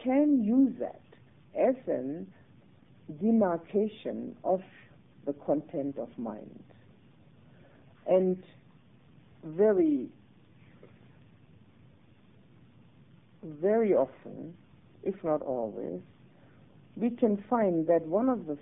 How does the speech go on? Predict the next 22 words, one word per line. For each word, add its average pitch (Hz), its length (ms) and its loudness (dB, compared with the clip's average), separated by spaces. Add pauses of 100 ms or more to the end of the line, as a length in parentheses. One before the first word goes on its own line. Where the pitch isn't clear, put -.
five 143 320 -4 (100)
will 160 160 0
actually 180 580 -4 (120)
fit - 200 -2 (300)
one 135 500 2
of - 220 -10
the 135 60 -6
negative 123 500 -6 (180)
states - 320 -4 (420)
that - 220 -10
do 139 100 -4 (120)
come - 180 -14
up. - 140 -20 (3250)
The 160 100 -2
third 202 320 4
one 180 240 2
is 190 140 0
lethargy 175 520 0
and 156 160 -2
drowsiness. 160 640 -2 (4000)
The, 165 240 4
uh, 147 220 0